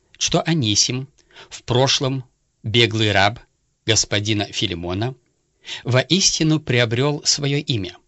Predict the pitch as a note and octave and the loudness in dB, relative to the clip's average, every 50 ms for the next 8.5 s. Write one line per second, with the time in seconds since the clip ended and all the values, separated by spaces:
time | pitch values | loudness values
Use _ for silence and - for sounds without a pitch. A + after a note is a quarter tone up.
0 | _ _ _ _ - - - _ - - D3+ D3+ - C#3 - - - D#3+ E3+ F3+ | _ _ _ _ -20 -20 -20 _ -2 0 0 2 2 -2 -4 -4 -4 -2 -2 0
1 | D#3+ C#3 A#2 - - A#2+ A2+ F#2+ F2+ F2 - - - C3+ C#3 - _ _ - - | 0 -2 -2 0 0 0 0 0 -2 -2 -4 -4 -4 -4 -8 -8 _ _ -2 -2
2 | A#2+ A#2 B2+ B2+ B2 - - G#2+ F#2+ G2 G#2 G#2+ - - - C#3+ D#3+ E3+ D#3 - | 0 0 0 -2 -2 0 0 2 2 2 2 0 -2 -6 -6 -4 -2 -2 -2 -2
3 | - F#2 E2 - - _ _ _ _ _ - - - - - - G#2+ - - - | -2 -4 -6 -18 -20 _ _ _ _ _ -18 -16 -16 -10 -2 -2 0 0 2 0
4 | C3 C3 - - A2 - - B2+ D3 - - C#3+ - - - - - C3+ D3+ D3 | 0 0 0 -2 -4 -4 -2 -2 -2 -2 -4 -4 -4 -6 -8 -4 -2 -2 -2 0
5 | - - D3 C#3 - - - - G2+ - - G#2 F#2+ - - C3 D3 D#3 B2+ F#2+ | -2 -2 -4 -6 -6 -6 -6 -6 -6 -4 0 0 0 0 0 -2 -2 -4 -8 -8
6 | D#2+ - - - - - - - _ _ _ _ _ _ _ _ _ _ _ _ | -6 -4 -4 -4 -4 -8 -18 -18 _ _ _ _ _ _ _ _ _ _ _ _
7 | _ _ _ _ _ - C3+ E3 F#3 F#3+ - - - D#3 D3 D3 D3+ - - A#2+ | _ _ _ _ _ 0 2 4 4 4 2 2 2 0 -2 -2 -2 -4 -6 -4
8 | G#2+ A2 A#2+ C3+ - - C#3 B2+ A#2+ A#2+ | 0 2 2 2 2 0 -4 -4 -4 -6